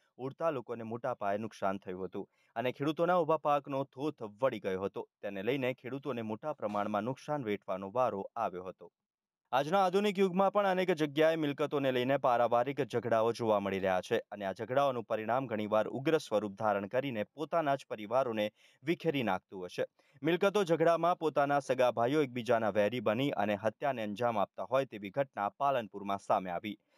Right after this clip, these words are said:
પાલનપુર જનતાનગરમાં રહેતા દેવી પૂજક સમાજના ભાઈઓ તેમના પિતાજીની જગ્યામાં અલગ અલગ મકાનો બનાવીને રહેતા હતા. જો કે મોટા ભાઈને જાણે આ જગ્યા જોઈતી હોય તેવી રીતે અનેકવાર નાના ભાઈ સાથે ઘર્ષણ થયેલું હતું.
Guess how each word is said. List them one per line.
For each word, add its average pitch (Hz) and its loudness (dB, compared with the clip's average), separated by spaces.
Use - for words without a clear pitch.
પાલનપુર 170 2
જનતાનગરમાં 160 2
રહેતા 143 4
દેવી 143 -2
પૂજક 139 -6
સમાજના 123 0
ભાઈઓ 120 0
તેમના 120 -2
પિતાજીની 110 -4
જગ્યામાં 120 0
અલગ 147 0
અલગ 123 2
મકાનો 113 -4
બનાવીને 101 0
રહેતા 101 0
હતા. 135 -4
જો 175 -2
કે 240 2
મોટા 208 2
ભાઈને 180 2
જાણે 165 2
આ 135 4
જગ્યા 131 0
જોઈતી 139 -2
હોય 117 4
તેવી 113 -8
રીતે 135 -6
અનેકવાર 127 0
નાના 107 -2
ભાઈ 98 2
સાથે 135 -2
ઘર્ષણ 110 -2
થયેલું 104 -2
હતું. 98 -8